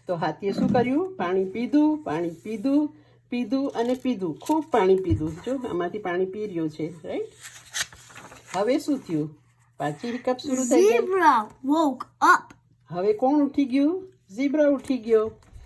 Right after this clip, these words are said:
Speaker 1: એને બી અવાજ આવ્યો હિકઅપ્સનો, એટલે ઝીબ્રા પણ ઉઠી ગયો. હવે શું થાય છે? આ ઝીબ્રા ઉઠી
Speaker 2: I
Speaker 1: ગયો છે?
Speaker 2: can cure those hiccups, zebra said. Hold your breath and count to ten backwards.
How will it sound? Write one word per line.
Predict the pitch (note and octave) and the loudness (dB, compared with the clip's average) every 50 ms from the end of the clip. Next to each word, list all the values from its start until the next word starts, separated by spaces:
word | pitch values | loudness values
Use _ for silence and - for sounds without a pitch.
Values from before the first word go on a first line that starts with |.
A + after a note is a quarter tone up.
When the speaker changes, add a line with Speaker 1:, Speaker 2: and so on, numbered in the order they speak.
| - - _ - - | -20 -20 _ -12 -8
Speaker 1:
એને | F#3 F#3 G#3 | -4 -2 0
બી | A3 A#3+ C4 | 0 2 2
અવાજ | B3 A#3 B3 B3+ B3+ B3+ C4 | 2 4 4 4 4 4 2
આવ્યો | C4 C4 B3+ B3+ A#3+ A#3 A#3 A#3+ A#3 - - | 0 0 2 0 0 0 0 -2 -4 -8 -10
હિકઅપ્સનો, | G#3+ - G#3+ G#3 G#3 - - G#3+ G3+ G3+ G3 | -8 -6 -6 -6 -6 -6 -6 -4 -2 -2 -2
એટલે | G3 F#3+ F#3+ G#3 G3+ G#3 G#3 | -4 -4 -6 -4 -4 -4 -4
ઝીબ્રા | F#3+ G3+ G3 G3 A3+ A#3+ | -4 -6 -4 0 0 0
પણ | A#3+ - D4 F#4 G#4+ F#4+ - - - - - | 0 0 -2 -2 -4 -4 -8 -14 -18 -14 -12
ઉઠી | A#3 - - D4+ C#4+ | -6 0 2 2 2
ગયો. | A#3+ G3+ A3 A3 A3 A3 A3+ B3 - - - - - - - - - - - - - - - - - | 2 4 4 4 6 4 4 -2 -6 -12 -18 -20 -20 -20 -18 -18 -12 -6 -6 -6 -6 -6 -12 -14 -8
હવે | - G3+ A#3 C#4+ D#4+ | -4 0 0 0 0
શું | - E4 D4 | 0 -2 -2
થાય | - A3 D3 C3 | 0 0 0 -2
છે? | C3 C3+ C3 C3+ - - - - - - - _ _ _ _ _ _ _ _ _ _ - | -4 -8 -10 -14 -14 -16 -18 -20 -20 -20 -20 _ _ _ _ _ _ _ _ _ _ -10
આ | E3 F3 | -10 -8
ઝીબ્રા | F3 F#3+ F#3 G3 A3+ A3 | -8 -6 -2 0 2 2
ઉઠી | A3 A3 - - | 2 2 4 4
Speaker 2:
I | - D4+ | 4 4
Speaker 1:
ગયો | C4 B3+ | 4 -2
છે? | B3+ - | -2 -2
Speaker 2:
can | F4 E4+ D4+ | -2 -2 -2
cure | C#4+ - - - F#4 G#4 A4 A4+ G#4+ E4 | -4 -6 -6 -4 -2 -2 -2 -2 0 4
those | F#4 F#4+ G4+ G#4+ A4+ G#4 - - - | 6 6 6 6 4 -2 -6 -6 -6
hiccups, | F4+ F#4 - - - - - - - - - - _ - A#3 A3+ | -6 -2 0 0 0 -2 -4 -18 -20 -20 -20 -20 _ -12 -12 -10
zebra | A#3+ A#3 A3 A3+ A3+ | -10 -10 -8 -8 -8
said. | A3 - A#3 A3+ A#3 A#3 - - _ - - - - _ _ - - - | -6 -6 -8 -8 -8 -10 -14 -18 _ -20 -20 -20 -20 _ _ -14 -8 -6
Hold | D4 E4 F#4+ A4+ A#4+ A4 F4 D4+ | -4 -2 0 0 0 0 0 -2
your | D#4 D4+ C#4 A#3+ | -2 -2 -2 -4
breath | A3+ A3 A3+ B3 B3 D4+ G4+ A#4 - | -6 -6 -2 2 4 4 4 2 0
and | - - - - B3+ B3+ A#3+ | -8 -8 -4 -2 -2 -2 -4
count | - _ - - - B3+ C4+ D4+ D4 D4 - - - | -6 _ -14 -8 -2 2 2 2 0 -2 -8 -6 -4
to | D#4+ D4+ | -4 -4
ten | - - B3+ A3+ G#3+ G#3 G3+ F#3 F#3 - G#3 G#3+ G#3+ A3 | -2 -2 -2 -2 -4 -6 -8 -10 -10 -10 -10 -10 -6 0
backwards. | A#3+ C4+ C4+ C#4 - - - - - - - - - E2 G#2+ - - | 4 4 4 4 2 -2 -10 -18 -16 -14 -14 -16 -18 -20 -20 -20 -20